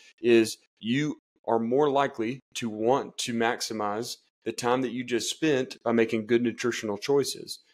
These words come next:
It allows your mindset to say, "I just did something beneficial for me there. I'm gonna do something beneficial for me here and throughout the rest of the day." If you go to increase clarity and decrease stress, exercise decreases stress. It allows endorphins and hormones to be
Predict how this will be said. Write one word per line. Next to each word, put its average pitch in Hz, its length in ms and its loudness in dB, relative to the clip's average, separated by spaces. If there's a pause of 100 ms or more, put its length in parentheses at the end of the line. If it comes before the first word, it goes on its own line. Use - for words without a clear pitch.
(180)
It 113 160 2
allows 113 640 0
your 117 160 0
mindset 127 500 0
to - 60 -8
say, 104 240 0
"I 113 180 0
just 123 240 -4
did 120 160 -4
something 107 360 -4
beneficial 120 520 2
for 110 220 0
me 101 140 -2
there. 117 440 2 (380)
I'm 127 180 0
gonna 127 160 0
do 113 220 -4
something 110 360 -6
beneficial 101 500 0
for 104 160 0
me 101 120 -2
here 110 420 2 (100)
and 101 160 -8
throughout 107 400 0
the 113 60 -2
rest 104 320 0
of 104 80 -8
the 104 80 -6
day." 101 320 2 (520)
If 104 120 -8
you 104 80 -4
go 113 140 6
to 110 80 6
increase 120 400 -2
clarity 127 360 4
and 104 100 2
decrease 110 340 0
stress, 117 560 2
exercise 117 640 0 (380)
decreases 135 720 0
stress. 101 440 0
It 95 60 -6
allows 107 560 0
endorphins 113 560 -2
and 104 120 -4
hormones 110 440 0
to 104 120 -10
be 98 200 -8